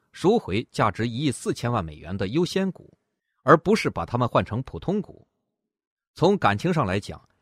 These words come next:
巴菲特和芒格跟所罗门公司有千丝万缕的关系。从客观的角度出发，他们可以把资金投到更好的地方，他们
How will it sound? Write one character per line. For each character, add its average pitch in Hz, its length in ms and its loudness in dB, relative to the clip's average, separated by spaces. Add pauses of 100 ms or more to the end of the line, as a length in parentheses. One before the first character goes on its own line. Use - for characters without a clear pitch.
(200)
巴 160 140 6
菲 175 140 2
特 - 180 0
和 131 100 -2
芒 131 240 0
格 104 300 -4 (240)
跟 139 220 2
所 85 180 -8
罗 90 100 -4
门 120 140 0
公 147 160 -2
司 - 380 -6
有 98 180 -4
千 131 220 -4
丝 - 140 -8
万 156 180 -2
缕 71 160 -18
的 92 120 -12
关 95 220 -4
系。 - 180 -16 (520)
从 175 220 0
客 202 200 2
观 151 160 2
的 139 80 2
角 - 180 -10
度 90 140 -10
出 98 160 -8
发， 95 240 -4 (560)
他 156 140 2
们 151 80 4
可 151 100 0
以 156 80 4
把 82 160 -4
资 - 160 -10
金 139 340 -4
投 110 140 -4
到 110 140 0
更 196 180 0
好 - 260 -10
的 98 120 -8
地 92 160 -8
方， - 180 -16 (640)
他 190 140 4
们 175 120 4